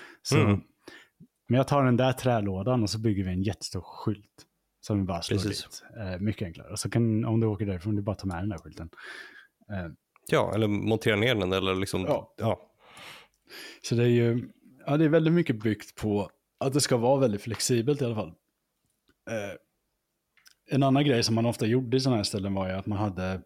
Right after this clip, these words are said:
Speaker 1: väldigt stora så här, eh, officiella så här vatten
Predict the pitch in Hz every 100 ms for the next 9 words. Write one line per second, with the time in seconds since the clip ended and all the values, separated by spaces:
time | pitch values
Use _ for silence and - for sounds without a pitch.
0 | _ _ - - _ 117 113 98 - 101
1 | 95 104 92 92 90 - _ _ _ -
2 | 120 101 - _ - 120 - 113 98 98
3 | 95 92 92 - - 92 90 95 104 -
4 | - 90 85 82